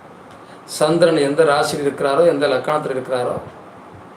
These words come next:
சந்திரன், சாரி, சந்திரன் எந்த ராசியில் இருக்கிறாரோ அதான் ராசி, எந்த நட்சத்திரத்தில் இருக்காரோ அதான் நட்சத்திரம். காலை சூரிய உதயத்திலிருந்து இப்ப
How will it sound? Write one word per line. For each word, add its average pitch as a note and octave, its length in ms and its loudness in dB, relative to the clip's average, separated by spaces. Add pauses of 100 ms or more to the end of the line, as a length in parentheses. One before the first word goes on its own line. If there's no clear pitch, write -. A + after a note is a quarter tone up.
(800)
சந்திரன், C#3+ 400 -2
சாரி, A#2+ 260 0
சந்திரன் C#3+ 400 0
எந்த E3+ 200 0 (120)
ராசியில் D#3 320 0
இருக்கிறாரோ C#3+ 460 -2
அதான் C#3 240 -4
ராசி, - 260 -10 (260)
எந்த D3+ 120 0 (100)
நட்சத்திரத்தில் E3+ 460 -2
இருக்காரோ C3+ 340 -4
அதான் C#3+ 220 -6
நட்சத்திரம். - 420 -16 (3000)
காலை F3+ 300 4 (120)
சூரிய F#3+ 340 4
உதயத்திலிருந்து D3 600 2 (1300)
இப்ப C#3+ 160 -4